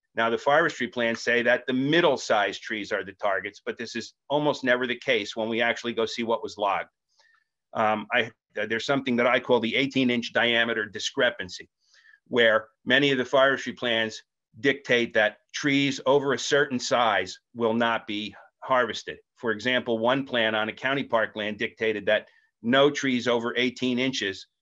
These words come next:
in diameter would be logged. Well, when we went and we measured the,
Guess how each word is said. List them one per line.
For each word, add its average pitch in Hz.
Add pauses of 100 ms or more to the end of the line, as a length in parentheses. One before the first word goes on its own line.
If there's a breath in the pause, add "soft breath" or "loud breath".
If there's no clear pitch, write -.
(120)
in 113
diameter 120
would 107
be 110
logged. 107 (260)
Well, 131
when 131
we 131
went 143
and 139
we 131
measured 131
the, 117